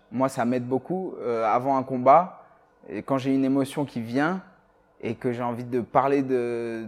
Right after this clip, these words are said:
de, de cette émotion, de, ou si c'est une personne, ou si c'est, euh, quelque chose qui me tracasse, ou, et bah, j'en parle.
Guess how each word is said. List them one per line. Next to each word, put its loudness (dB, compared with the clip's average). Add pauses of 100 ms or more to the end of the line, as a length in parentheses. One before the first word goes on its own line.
de, -6
de -6
cette -8
émotion, -2
de, -4
ou -10
si -10
c'est -8
une -6
personne, -2
ou -4
si -12
c'est, -4
euh, -4 (400)
quelque -2
chose -2
qui -8
me -4
tracasse, 2
ou, -6 (500)
et -4
bah, 6
j'en -2
parle. 4